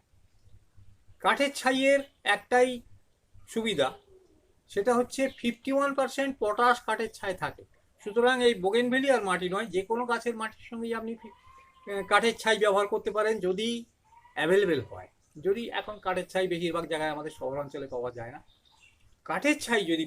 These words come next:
পাওয়া যায় তাহলে ফিফটি ওয়ান পার্সেন্ট পটাশ থাকে, সেখানে আর অন্য কোনো, উম, পটাশের আর প্রয়োজন হয় না। এবং মাটিটাকে, বিশেষ করে জলটাকে খুব তাড়াতাড়ি জলটাকে শুকিয়ে দেয় এবং মাটি পোরাশ করে রাখে। আর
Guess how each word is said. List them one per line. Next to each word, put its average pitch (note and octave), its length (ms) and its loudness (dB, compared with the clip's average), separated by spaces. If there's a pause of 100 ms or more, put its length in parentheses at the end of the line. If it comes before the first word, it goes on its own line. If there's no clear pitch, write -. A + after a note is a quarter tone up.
পাওয়া A#2+ 260 -6
যায় F3+ 140 -4 (280)
তাহলে F#3+ 240 -2
ফিফটি A3 280 -10
ওয়ান C4+ 180 -2
পার্সেন্ট B3+ 420 -2
পটাশ G3 340 0
থাকে, D3 200 -4
সেখানে G#3+ 360 -6
আর G#3 140 -4
অন্য G#3+ 180 -6
কোনো, A3 200 -6 (640)
উম, F3+ 340 -6
পটাশের G#3+ 420 0
আর G#3+ 160 0
প্রয়োজন G3+ 380 6
হয় C#3 160 -4
না। C3 100 -4
এবং F#3 180 0 (160)
মাটিটাকে, F3+ 560 0 (440)
বিশেষ G#3 320 -2
করে A#3+ 120 2 (120)
জলটাকে A3 500 0 (100)
খুব A3 140 -4 (960)
তাড়াতাড়ি F#3+ 420 4 (340)
জলটাকে F#3 380 4
শুকিয়ে F#3 380 2
দেয় C3 220 0 (100)
এবং D#3 180 -4 (120)
মাটি D3+ 220 -4 (100)
পোরাশ D#3 320 0
করে A#2 160 -12
রাখে। - 220 -16 (2750)
আর F#3+ 260 2